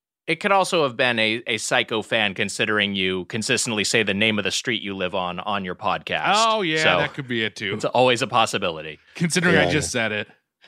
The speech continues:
Speaker 3: And they
Speaker 1: Or you
Speaker 3: sent
Speaker 1: just
Speaker 3: it to
Speaker 1: self-doxed.
Speaker 3: everyone in the whole block. They knew it would get you somehow. They just sent it to everybody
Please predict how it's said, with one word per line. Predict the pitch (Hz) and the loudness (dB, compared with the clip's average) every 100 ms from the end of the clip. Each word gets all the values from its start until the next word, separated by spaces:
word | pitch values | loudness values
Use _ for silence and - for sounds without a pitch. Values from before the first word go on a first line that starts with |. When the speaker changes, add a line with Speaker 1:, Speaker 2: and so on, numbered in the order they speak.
| - | 0
Speaker 3:
And | 120 | 2
they | 135 | 4
Speaker 1:
Or | |
you | 131 | 4
Speaker 3:
sent | 139 120 | 4 4
Speaker 1:
just | 123 | 2
Speaker 3:
it | 123 | 2
to | - | 0
Speaker 1:
self-doxed. | - 107 104 | 0 0 2
Speaker 3:
everyone | 143 139 139 131 | 2 2 2 2
in | 123 | 0
the | 117 | 0
whole | 131 131 | 2 2
block. | 120 117 110 - 131 - _ _ - | 2 2 2 -2 -18 -20 _ _ -4
They | 120 | 0
knew | 151 151 | 2 2
it | |
would | 123 | 0
get | 123 113 | 0 0
you | 120 104 | 0 0
somehow. | 131 123 123 113 | 2 4 4 4
They | 104 | 0
just | 110 104 | -2 -2
sent | 120 107 | 0 2
it | |
to | 104 - 117 | 0 0 0
everybody | 110 113 104 101 101 | 0 0 2 2 2